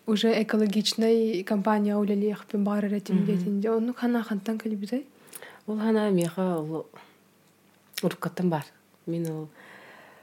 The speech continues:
Speaker 2: вегетарианка. Ол бутун кэнниттэн диэхэ ол вегетарианка ол кыһыл этиһиэп. Ол, ол кэмҥэ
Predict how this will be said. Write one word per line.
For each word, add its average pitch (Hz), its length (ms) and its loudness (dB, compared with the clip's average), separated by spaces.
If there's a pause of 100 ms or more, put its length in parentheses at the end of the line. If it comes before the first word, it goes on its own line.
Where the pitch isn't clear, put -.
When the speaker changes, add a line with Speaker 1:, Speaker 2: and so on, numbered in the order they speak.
(420)
Speaker 2:
вегетарианка. 160 800 0 (240)
Ол 175 160 2
бутун 160 240 4
кэнниттэн 180 480 4
диэхэ 160 320 0
ол 151 80 -4
вегетарианка 165 580 -2 (140)
ол 156 180 -6 (220)
кыһыл 151 240 -6
этиһиэп. 147 560 -6 (640)
Ол, 156 180 -4
ол 160 220 -6 (300)
кэмҥэ 160 480 0